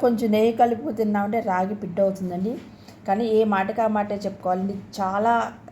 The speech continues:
చాలా, చాలా టేస్టీగా ఉంది ఇది. మనం కొబ్బరి వేసాము, నువ్వులు వేసామండి, అలాగే బెల్లం పాకం కూడా బాగా పట్టాం కదా, చాలా బాగుందండి. తింటుంటే ఆ, ఆ కమ్మదనం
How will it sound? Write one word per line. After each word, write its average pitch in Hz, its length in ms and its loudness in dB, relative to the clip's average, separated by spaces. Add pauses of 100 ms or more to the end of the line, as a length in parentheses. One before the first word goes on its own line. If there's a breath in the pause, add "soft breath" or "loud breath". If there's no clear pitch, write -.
(540)
చాలా, 220 300 0 (140)
చాలా 226 180 0 (140)
టేస్టీగా 202 520 0
ఉంది 170 200 0
ఇది. 151 160 -2 (1400)
మనం 202 240 0
కొబ్బరి 214 320 4
వేసాము, 214 400 2
నువ్వులు 196 380 0
వేసామండి, 185 560 -2
అలాగే 190 340 0
బెల్లం 196 260 4 (120)
పాకం 180 280 0 (100)
కూడా 202 120 4 (120)
బాగా 170 180 0 (100)
పట్టాం 175 400 -4
కదా, 165 180 -4 (540 loud breath)
చాలా 185 260 2 (120)
బాగుందండి. 175 580 0 (1500 loud breath)
తింటుంటే 254 480 2 (300)
ఆ, 214 40 0 (720)
ఆ - 20 -4 (100)
కమ్మదనం 247 460 4